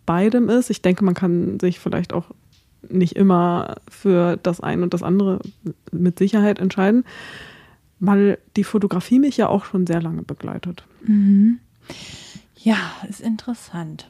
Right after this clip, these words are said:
Speaker 2: Bei mir wüsste ich, also
Speaker 1: Hab ich
Speaker 2: ich
Speaker 1: halt zwischendurch wieder ein paar Jahre verloren, aber ist ja jetzt auch wiedergekommen.
Speaker 2: Ja, da hatte ich letztens auch drüber gesprochen,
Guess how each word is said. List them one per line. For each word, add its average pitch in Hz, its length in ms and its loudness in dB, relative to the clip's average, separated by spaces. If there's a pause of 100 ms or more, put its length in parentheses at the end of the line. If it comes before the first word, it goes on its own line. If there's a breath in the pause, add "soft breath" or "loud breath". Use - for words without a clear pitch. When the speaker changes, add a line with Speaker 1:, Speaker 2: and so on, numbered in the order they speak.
(120)
Speaker 2:
Bei 185 140 -2
mir 220 520 2
wüsste 196 300 -8
ich, - 200 -12
also 208 140 0
Speaker 1:
Hab 226 80 6
ich 262 60 6
Speaker 2:
ich 262 100 2
Speaker 1:
halt 233 140 4
zwischendurch 226 580 2
wieder 202 220 2
ein 196 100 0
paar 190 160 -2
Jahre 185 300 0
verloren, 269 680 0
aber 214 280 2
ist - 160 -4
ja 220 60 2
jetzt 202 200 -2
auch 202 180 -4
wiedergekommen. 170 600 -2 (1120 loud breath)
Speaker 2:
Ja, 247 280 4
da 220 240 2
hatte 196 300 -8
ich - 100 -6
letztens 202 380 0
auch 196 200 0
drüber 160 300 -6
gesprochen, 175 800 0